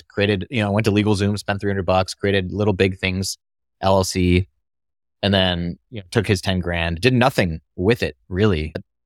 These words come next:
I got, you know, two or three, four more of those emails and, and, you know, yeah, I sort of realized, like, "Wait a second, like, I could actually be a founder," you know?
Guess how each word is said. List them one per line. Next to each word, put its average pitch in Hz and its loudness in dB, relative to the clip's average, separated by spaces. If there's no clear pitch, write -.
I 110 0
got, 127 2
you 117 -2
know, 113 4
two 127 0
or 117 0
three, 120 -4
four 117 2
more 110 2
of 107 0
those 107 0
emails 120 0
and, 90 -2
and, 90 -2
you 110 -2
know, 92 -2
yeah, 104 0
I 92 -2
sort 98 -2
of 92 -4
realized, 98 2
like, 80 -6
"Wait 98 -2
a 87 -4
second, 76 -8
like, 73 -10
I 95 0
could 92 0
actually 82 -2
be 120 6
a 131 4
founder," 67 -10
you 85 -8
know? 85 -6